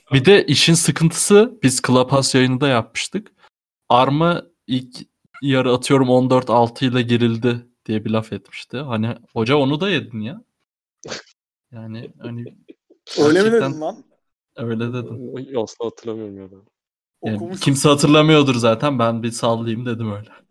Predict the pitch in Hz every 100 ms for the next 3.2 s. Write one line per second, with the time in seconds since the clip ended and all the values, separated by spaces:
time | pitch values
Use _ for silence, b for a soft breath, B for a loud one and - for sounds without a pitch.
0 | _ - - - 156 185 175 190 147 156
1 | 165 156 151 139 120 113 - 113 123 127
2 | 127 123 120 123 120 117 113 113 113 110
3 | 107 110